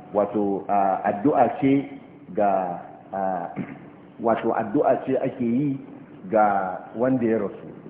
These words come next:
Amma inda mujarradin addu'a ne, aiki ne na harshe, babu aiki na gaɓoɓi, ai, da manzon Allah sallallahu alaihi wasallam ya takaita da yin addu'a, a, sahabbai su ma su yi tare ad-, su yi addu'a tare da shi,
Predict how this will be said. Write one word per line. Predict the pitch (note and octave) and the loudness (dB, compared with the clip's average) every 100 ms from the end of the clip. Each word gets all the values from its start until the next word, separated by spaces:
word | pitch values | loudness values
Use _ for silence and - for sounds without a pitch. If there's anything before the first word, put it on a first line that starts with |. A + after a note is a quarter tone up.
| - - | -14 -6
Amma | G#2+ A#2+ | -2 0
inda | F3+ E3+ D3+ | 2 6 8
mujarradin | C3 A2 E3 E3+ D3+ D3+ | 6 6 8 8 6 2
addu'a | B2+ A2 C#3 C3+ A2 | 0 0 0 2 0
ne, | F#2+ F#2 - - | -2 -8 -12 -2
aiki | C3+ C#3 C3 | 0 0 -2
ne | A#2+ B2 | -2 -2
na | B2 | -2
harshe, | C3 B2+ - F#2+ - - - - | 0 -2 -4 -12 -14 -20 -20 0
babu | F#2+ C3+ - | 4 6 4
aiki | C3+ C3+ A#2+ | 0 -2 -2
na | G#2+ | -2
gaɓoɓi, | G#2+ A2+ A#2+ A2+ A#2 G#2+ - - - - | 0 0 2 0 0 -4 -6 -20 -20 -6
ai, | C#3 D#3 | 0 2
da | D3+ | 2
manzon | B2+ A2+ A#2+ | 2 0 -2
Allah | C3+ B2+ A#2 | 0 0 0
sallallahu | B2 A#2 A2+ A#2 A2+ | -2 -4 0 0 0
alaihi | G2 A2+ A#2 | -2 -4 -6
wasallam | A2+ G2+ B2 B2 A2+ | -6 -4 -2 -2 -2
ya | A#2+ B2+ | 0 0
takaita | - B2+ A2+ A#2 A2+ | -2 -6 -6 -6 -6
da | G2+ | -4
yin | A2 B2 A#2+ | -4 -4 -4
addu'a, | G#2 F#2 D3 C#3 A#2+ - - - - - - | -8 -4 0 2 0 -4 -14 -18 -20 -20 -6
a, | G#2 G2+ G2+ G2+ G2+ - | 0 2 2 0 -4 -8
sahabbai | - A#2+ G#2+ A2 A#2+ | -10 -4 -2 -2 -2
su | B2+ | -2
ma | B2+ B2+ | -2 -2
su | B2+ | -2
yi | A2 A2+ | -6 -2
tare | B2 G#2+ A2+ | 0 2 2
ad-, | A#2 G2 - | 0 -6 -10
su | - A2+ | -2 2
yi | |
addu'a | B2 A#2+ B2 A#2+ - | 2 2 2 0 0
tare | G#2+ A#2+ | 0 0
da | B2 | -2
shi, | G#2+ | -4